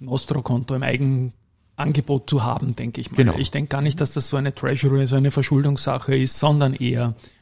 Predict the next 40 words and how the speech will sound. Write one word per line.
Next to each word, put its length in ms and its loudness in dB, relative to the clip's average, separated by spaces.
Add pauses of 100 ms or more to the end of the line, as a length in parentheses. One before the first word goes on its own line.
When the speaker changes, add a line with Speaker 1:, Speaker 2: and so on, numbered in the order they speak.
(140)
Speaker 1:
um 300 -2
ein 120 -4
kompetitives 960 -4 (220)
Angebot 500 -2
zu 120 4
haben. 220 4
Und 180 4 (240)
um 180 6
das 120 4
jetzt 200 -2
abzurunden 880 2
noch, 420 0
ähm, 480 -4 (380)
möchte 240 -4
ich 60 0
noch 140 2
ein 120 2
paar 160 -2
Spezialbegriffe 1400 -2
bringen. 520 0 (260)
Jetzt 480 -6
zuletzt, 580 -2
vor 180 -6
einer 200 0
Woche 280 -2
wieder 160 -2
losgegangen 600 -4
und 160 2
ich 140 -2
finde 240 0
es 160 -2
gut, 280 -2 (500)
ähm, 500 -2
Finanzminister 680 0
Brunner 400 -2
hat 120 -2
ein 120 -2
Comeback 440 -4
der 80 -4
Bundesschätze, 920 2